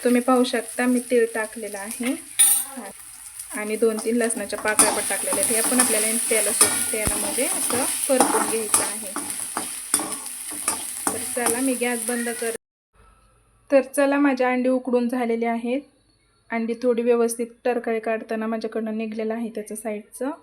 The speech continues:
आणि हे मी सगळा मसाला भाजून घेतला होता, तो मिक्सरमधून बारीक केलेला आहे. तर मी आता अंडे तळून घेते तेलामध्ये. तर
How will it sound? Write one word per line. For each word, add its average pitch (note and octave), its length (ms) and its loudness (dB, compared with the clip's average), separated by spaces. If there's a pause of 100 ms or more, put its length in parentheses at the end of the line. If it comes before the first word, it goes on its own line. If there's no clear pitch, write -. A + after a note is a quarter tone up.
(560)
आणि A3+ 180 -6
हे B3 280 -2
मी B3 140 -2
सगळा B3 260 0
मसाला B3+ 320 2
भाजून A#3+ 360 0
घेतला A#3+ 240 -2
होता, A3+ 140 -2
तो A#3 120 -6
मिक्सरमधून A#3 600 -2
बारीक A3+ 400 -2
केलेला G#3+ 320 -2
आहे. B3+ 400 -6 (460)
तर A#3 100 -6
मी A#3+ 120 -2
आता A#3+ 300 0 (840)
अंडे A#3 380 2 (200)
तळून B3+ 320 6
घेते G3 500 -10 (220)
तेलामध्ये. F#3+ 520 -6 (1600)
तर A#3+ 60 -16